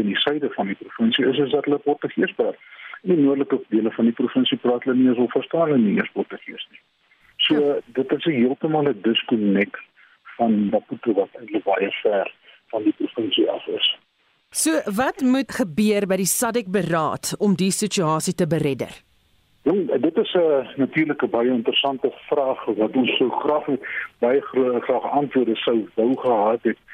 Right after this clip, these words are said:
Speaker 1: Want jy weet, as jy gaan kyk na die geskiedenis in Afrika, waar jy met so 'n suiwer militêre aanslag en 'n strategie gekom het,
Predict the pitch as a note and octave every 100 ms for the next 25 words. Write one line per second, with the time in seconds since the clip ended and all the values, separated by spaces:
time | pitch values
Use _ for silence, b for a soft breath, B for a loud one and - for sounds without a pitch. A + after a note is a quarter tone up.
0 | B B C3 C#3+ F3 D#3 E3 - - A#2+
1 | D3+ D3 C#3 D3 C#3+ C3+ A#2+ A#2 A2+ -
2 | - B2+ A#2+ A2+ G#2 E2 A2+ A2 A#2 A2+
3 | G2+ - B B B B B G3 C3 D3+
4 | D3+ C#3+ C#3 - - D3+ D3 D3+ - -
5 | - C3 A#2+ A#2+ G#2+ G2+ G2+ - A#2+ A#2
6 | A2 G2+ - _ _ - B2+ A#2+ - B2
7 | - - A#2 G#2+ G#2+ - - A2 G#2+ -
8 | - A2+ A2 - A#2 G#2